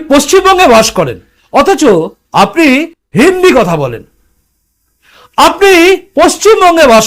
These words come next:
করেন, কোনো এক সময় বাংলাদেশে থাকতেন, সেখান থেকে এখানে চলে এসেছেন ধর্ম বাঁচাতে। ভারত সরকার আপনাকে বলছে সিএ তে নাগরিকত্ব দেবে, কিন্তু এই রাজ্যে তৃণমূল কংগ্রেস চাইছে আপনি ভোটার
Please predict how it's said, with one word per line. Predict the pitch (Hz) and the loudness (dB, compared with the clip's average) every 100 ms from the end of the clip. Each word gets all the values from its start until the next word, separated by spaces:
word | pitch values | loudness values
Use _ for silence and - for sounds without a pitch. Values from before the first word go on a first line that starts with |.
| - | -2
করেন, | 190 156 202 - _ _ _ _ 247 | -4 -4 -10 -18 _ _ _ _ 0
কোনো | 311 359 370 | 2 4 2
এক | 359 | 0
সময় | 339 349 285 | 0 0 2
বাংলাদেশে | 262 285 302 262 262 | 2 2 0 0 -2
থাকতেন, | 254 262 302 302 294 _ - | -2 0 0 0 -6 _ -6
সেখান | 262 269 320 311 | -4 0 -2 -2
থেকে | 302 269 | -2 -2
এখানে | 240 294 285 | -2 -2 0
চলে | 269 277 | 0 0
এসেছেন | 277 277 196 | 0 -2 0
ধর্ম | 214 247 262 | 2 2 0
বাঁচাতে। | 247 269 269 277 285 - _ 170 | 0 -2 0 -2 -2 -10 _ -2
ভারত | 233 339 392 370 294 | 2 4 2 0 -2
সরকার | 285 311 294 269 | 0 0 0 -2
আপনাকে | 254 269 277 | -4 -2 0
বলছে | 254 233 226 240 262 - _ - | -2 0 2 2 0 -10 _ -2
সিএ | 311 349 349 330 320 | 2 2 2 0 0
তে | 269 262 269 - _ _ | 0 0 0 -6 _ _
নাগরিকত্ব | 170 220 277 330 311 - 240 180 | -2 0 2 2 0 0 -2 -2
দেবে, | 147 110 _ _ - | -4 -8 _ _ -6
কিন্তু | 330 349 247 180 180 _ _ - | -2 0 2 0 -4 _ _ 0
এই | 311 - 320 | 2 2 2
রাজ্যে | 302 220 277 294 - | 2 0 0 0 0
তৃণমূল | 277 294 339 339 247 | 0 0 0 -2 0
কংগ্রেস | 262 285 320 311 | 0 0 0 0
চাইছে | 277 226 196 190 _ 156 214 | -2 0 -2 -4 _ -2 -2
আপনি | 226 302 220 165 - _ - 139 | 0 -2 -2 -4 -12 _ -6 0
ভোটার | 220 311 | 2 2